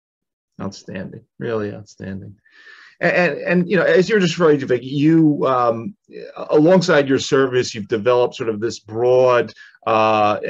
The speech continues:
increasing responsibility, uh, throughout the, the Army, uh, Materials Medical Command,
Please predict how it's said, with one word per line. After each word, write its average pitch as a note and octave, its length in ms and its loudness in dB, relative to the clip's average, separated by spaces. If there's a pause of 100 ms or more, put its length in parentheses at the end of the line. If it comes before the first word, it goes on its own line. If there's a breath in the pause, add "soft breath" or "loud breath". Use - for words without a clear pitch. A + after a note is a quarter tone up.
(120)
increasing D#3+ 480 -2
responsibility, A2+ 1120 -2
uh, G2 220 -2
throughout A2+ 460 0
the, A2+ 140 -8
the A2 120 -8
Army, A2 500 -2
uh, G#2 80 0
Materials G#2 520 -4
Medical B2+ 340 -2
Command, A2+ 640 -4